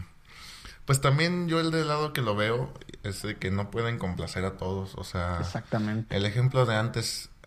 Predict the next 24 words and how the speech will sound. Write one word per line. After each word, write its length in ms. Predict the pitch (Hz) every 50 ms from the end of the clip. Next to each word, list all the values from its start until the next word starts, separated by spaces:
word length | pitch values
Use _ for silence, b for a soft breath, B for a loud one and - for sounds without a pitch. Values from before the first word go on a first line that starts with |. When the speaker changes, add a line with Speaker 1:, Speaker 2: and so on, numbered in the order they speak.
| -
Speaker 1:
antes 640 | - 107 110 113 - 156 160 160 160 - - - - - - - - _
no 180 | - 98 104 104
había 520 | 110 110 110 117 113 123 127 139 151 147 139 - - -
ni 200 | 92 98 95 92
la 160 | 92 90 87
mitad 600 | 87 92 90 90 87 - - - 98 98 - 82 87 - - - -
de 360 | - 90 104 104 101 98 95 87
youtubers 600 | 92 98 101 101 - 110 107 101 117 120 - -
que 120 | - 90
hay 180 | 90 90 92 101
hoy 140 | 104 98 101
en 140 | 98 98 90
día, 180 | 85 85 85
o 40 | 87
sea, 180 | - - 98 98
era 100 | 104 113
una 180 | 127 135 135 135
plataforma 680 | 123 101 - - 98 - - 98 104 110 117 120 117 - - - - -
nueva, 800 | - 98 98 98 104 107 110 113 113 113 107 107 107 107 107 104
era 260 | 104 101 101 101 101
muy 420 | 101 101 101 104 110 117 123 135 143
pequeña, 640 | 143 - 123 - - 104 104 117 147 160 160 151
o 40 | 120
sea, 260 | - - 98 95 95